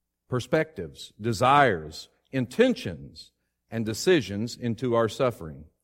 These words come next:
So our lives are shaped not just by what we suffer,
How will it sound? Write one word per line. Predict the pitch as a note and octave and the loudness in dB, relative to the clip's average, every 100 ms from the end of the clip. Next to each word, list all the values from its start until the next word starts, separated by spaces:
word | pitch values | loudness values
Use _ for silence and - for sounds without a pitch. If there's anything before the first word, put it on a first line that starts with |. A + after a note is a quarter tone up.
| _ _ _ - | _ _ _ -20
So | - F#3+ F3 | 2 8 8
our | D#3 | 10
lives | D3+ E3+ F3+ D3+ | 10 10 8 2
are | C3+ | -2
shaped | - D#3 - | 2 2 6
not | C#3 F#3 D#3 | 6 6 4
just | C#3 E3+ - | 6 6 6
by | C#3 | 6
what | B2+ C3 B2 | 8 8 4
we | G#2+ | 2
suffer, | G#2 - A#3 B3 A#2 F#2 C3+ | -4 0 2 2 0 -2 -2